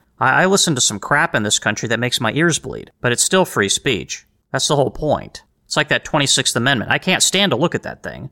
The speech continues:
And it makes my blood boil every time election season comes around, and I know that there's eighteen, nineteen, and twenty-year-olds who are actually voting in this country.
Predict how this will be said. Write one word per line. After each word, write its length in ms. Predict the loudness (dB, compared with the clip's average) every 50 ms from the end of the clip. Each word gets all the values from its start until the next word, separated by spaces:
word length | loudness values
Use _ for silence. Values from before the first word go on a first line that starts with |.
| _ -2
And 120 | 0 2
it 60 | 4
makes 200 | 4 2 2 2
my 140 | 2 2 2
blood 280 | 2 2 4 4 4 4
boil 280 | 4 4 4 4 4
every 160 | 4 2 0
time 200 | 0 2 2 2
election 380 | 2 2 2 2 2 0 -2 -2
season 320 | 0 0 -2 -2 -2 -4
comes 320 | -4 -2 -2 0 0 -2 -2
around, 240 | 0 2 2 4 4
and 80 | 2
I 60 | 2
know 220 | 2 4 4 2 2
that 120 | 2 0
there's 220 | 0 0 0 0 0 -2
eighteen, 420 | -2 -4 -2 -2 -2 -2 0 0
nineteen, 400 | 0 -2 -2 -4 -4 -4 -2 -2
and 100 | -2 -2
twenty-year-olds 600 | -2 0 0 2 2 2 2 2 0 0 0 -2
who 80 | -2 0
are 80 | 2
actually 280 | 2 2 0 0 -2 -2
voting 320 | 0 2 2 2 2 2
in 120 | 0 0 0
this 140 | 0 0 0
country. 480 | 2 0 0 0 -2 -6 -10 -10 -12